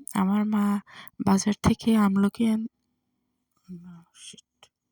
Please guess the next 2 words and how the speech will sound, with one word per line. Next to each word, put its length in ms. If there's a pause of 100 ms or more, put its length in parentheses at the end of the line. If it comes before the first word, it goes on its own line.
(2000)
কামরাঙ্গা 520
আনছিল, 320